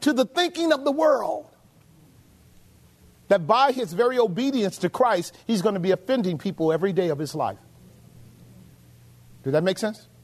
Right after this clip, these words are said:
Point number three. Point number three.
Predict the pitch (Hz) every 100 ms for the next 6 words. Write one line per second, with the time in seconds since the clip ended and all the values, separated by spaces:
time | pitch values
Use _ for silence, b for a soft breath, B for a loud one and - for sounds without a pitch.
0 | - - - - - - - - - -
1 | 240 226 196 175 - 123 - - _ _
2 | _ _ _ _ _ - _ _ _ -
3 | _ _ _ - 190 - 156 147 143 120